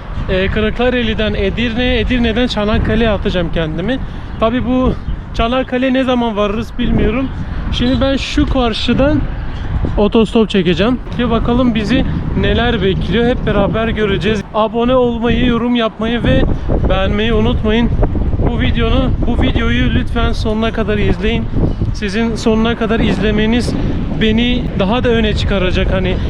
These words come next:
ke-, keşfete düşecek video. Videoyu sonuna kadar izlerseniz video keşfete düşer. Beğenirseniz keşfete düşer. Yorum yaparsanız keşfete düşer.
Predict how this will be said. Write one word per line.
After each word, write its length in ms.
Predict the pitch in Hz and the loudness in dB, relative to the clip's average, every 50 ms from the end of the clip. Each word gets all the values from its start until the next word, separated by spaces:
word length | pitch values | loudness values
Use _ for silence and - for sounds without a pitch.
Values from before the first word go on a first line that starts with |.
| - - - | -2 -2 0
ke-, 260 | 233 233 240 233 - | 0 0 0 0 0
keşfete 560 | - 247 269 262 - - 247 240 247 269 220 | 0 0 0 0 0 0 0 0 0 0 0
düşecek 400 | 220 - - 233 208 180 185 170 - - 160 | 0 -2 0 0 0 0 -2 -2 -4 -4 -4
video. 340 | 175 170 143 190 233 285 302 - - - 214 | -2 -2 -2 0 0 0 -2 -2 -2 0 2
Videoyu 320 | 262 208 247 254 262 254 | 2 4 4 4 2 2
sonuna 360 | - - 240 233 233 247 269 | 0 0 0 2 2 2 2
kadar 260 | 269 269 220 226 214 | 0 0 -2 -2 -2
izlerseniz 840 | 196 214 196 175 170 208 262 302 302 - - 285 285 285 320 285 - - - - - - - - - - - 185 | -4 -4 -6 -4 -2 0 0 0 0 -4 -6 -4 -2 -2 -2 -4 -6 -10 -18 -18 -16 -16 -14 -14 -14 -12 -6 -2
video 280 | 262 294 240 240 294 277 | 0 0 2 2 0 0
keşfete 540 | - 285 285 240 - 240 226 - 233 226 180 | 0 0 -2 -2 -2 -4 -4 -2 -2 -4 -4
düşer. 400 | 202 - - 208 196 190 - - | -4 -2 0 0 0 0 0 0
Beğenirseniz 680 | 220 220 226 226 247 254 226 - 262 247 233 220 - | 0 2 2 2 2 2 0 0 0 0 0 -2 -2
keşfete 480 | - 233 220 - - 208 - - 214 180 | -2 -2 -2 -2 -2 -4 -2 -2 -2 -4
düşer. 320 | 196 185 - 202 202 190 | -4 -4 -2 -2 -2 0
Yorum 300 | 190 208 214 220 226 226 | 0 0 0 0 0 0
yaparsanız 580 | 220 202 - - 208 202 - - 233 220 202 - | -2 -2 -2 -2 -4 -4 -4 -4 -4 -4 -4 -4
keşfete 480 | - 220 208 - - 220 196 220 214 180 | -4 -4 -4 -2 -2 -2 0 0 -2 -2
düşer. 360 | 208 - - 208 202 202 | -4 -4 -2 -2 0 -2